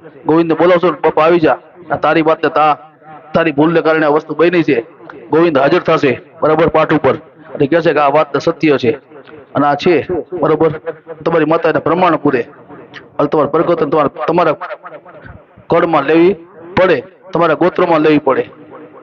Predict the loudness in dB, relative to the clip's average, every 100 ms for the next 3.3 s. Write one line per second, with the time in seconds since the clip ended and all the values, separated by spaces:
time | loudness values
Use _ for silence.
0 | -6 -2 0 2 0 0 0 2 2 0
1 | -4 -20 -18 -4 -2 0 -2 -2 0 2
2 | 2 0 -2 -2 0 2 2 0 -2 -2
3 | 0 0 -2